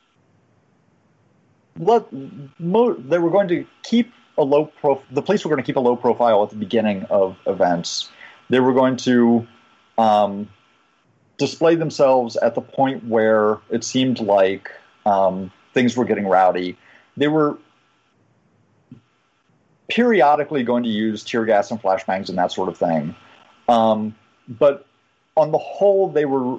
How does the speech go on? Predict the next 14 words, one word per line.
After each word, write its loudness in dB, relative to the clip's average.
um, 0
going 0
to, -4
they -2
weren't 0
gonna 0
go -2
for -6
mass 0
arrests. 0
They 0
weren't -2
going -2
to, -2